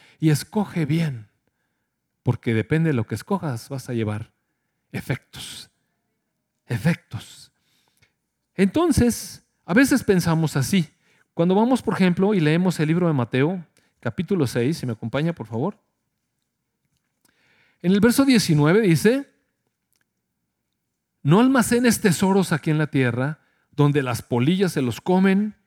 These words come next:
y el óxido los destruye, y donde los ladrones entran y roban.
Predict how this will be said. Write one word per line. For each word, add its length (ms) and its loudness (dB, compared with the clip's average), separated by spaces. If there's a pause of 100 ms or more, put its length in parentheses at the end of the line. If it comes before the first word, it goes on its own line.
(240)
y 120 -2
el 160 0
óxido 340 0
los 200 0
destruye, 720 0 (320)
y 60 6
donde 300 4
los 160 2
ladrones 500 2
entran 380 0
y 80 4
roban. 440 0